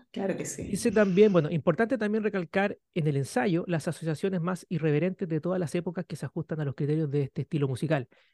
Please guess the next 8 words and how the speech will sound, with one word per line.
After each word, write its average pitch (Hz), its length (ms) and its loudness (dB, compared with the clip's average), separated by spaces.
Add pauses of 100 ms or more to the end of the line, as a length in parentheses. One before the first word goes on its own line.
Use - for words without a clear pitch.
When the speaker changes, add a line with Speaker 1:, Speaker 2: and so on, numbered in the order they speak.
(280)
Speaker 2:
El 156 120 0
anarquismo 190 520 0
y 180 60 2
el 160 80 0
movimiento 147 420 -2
vanguardista, 135 720 2
Dada, 160 540 2
Speaker 1:
Ujú. 180 120 -8